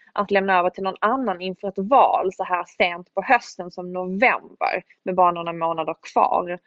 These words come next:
att, eh, liksom dra igång en valrörelse och jobba in sig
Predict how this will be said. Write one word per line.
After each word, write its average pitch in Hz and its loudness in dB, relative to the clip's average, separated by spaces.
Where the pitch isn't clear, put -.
att, - -6
eh, 160 0
liksom 180 -6
dra 190 4
igång 185 2
en 175 -6
valrörelse 180 0
och 170 -8
jobba 185 -2
in 180 -4
sig 170 -4